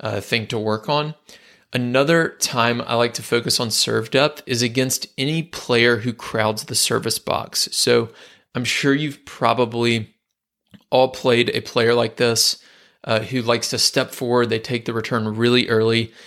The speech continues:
They take time away from your partner at the net so they can't poach.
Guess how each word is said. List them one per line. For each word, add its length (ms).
They 100
take 280
time 300
away 340
from 200
your 120
partner 420
at 120
the 80
net 380
so 180
they 140
can't 360
poach. 520